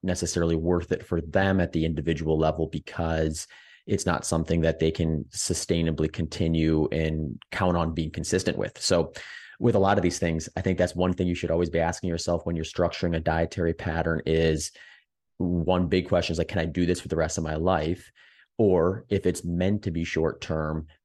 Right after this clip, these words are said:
ask yourself, "Once I do hit the goal that I'm going to try to achieve with this approach, uh, being short-term,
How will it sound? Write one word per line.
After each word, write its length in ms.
ask 240
yourself, 460
"Once 380
I 120
do 300
hit 200
the 80
goal 460
that 160
I'm 180
going 300
to 80
try 240
to 100
achieve 460
with 140
this 200
approach, 720
uh, 140
being 220
short-term, 960